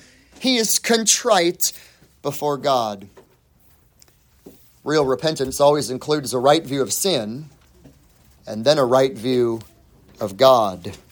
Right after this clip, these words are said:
Notice the words, just in verse one and two. Notice the words for sin that David includes. "Be gracious to me, O God, according to your love." Verse one, "According to the greatness of your compassion, blot out my transgressions." Verse two,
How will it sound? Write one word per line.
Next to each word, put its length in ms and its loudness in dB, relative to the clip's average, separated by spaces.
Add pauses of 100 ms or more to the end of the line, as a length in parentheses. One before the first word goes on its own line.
(280)
Notice 320 4
the 140 0
words, 720 4
just 280 -2
in 160 0
verse 320 2
one 300 2
and 180 0
two. 380 -2
Notice 300 0
the 100 2
words 600 2
for 160 -2
sin 460 0
that 120 0
David 240 2
includes. 480 2 (300)
"Be 180 2
gracious 480 2
to 120 -2
me, 140 4
O 120 6
God, 340 4
according 380 0
to 40 0
your 160 0
love." 600 -2 (420)
Verse 320 0
one, 240 6
"According 380 2
to 80 4
the 100 2
greatness 500 2
of 120 2
your 100 4
compassion, 640 2 (220)
blot 380 6
out 240 4
my 180 2
transgressions." 1900 -4
Verse 240 -2
two, 260 0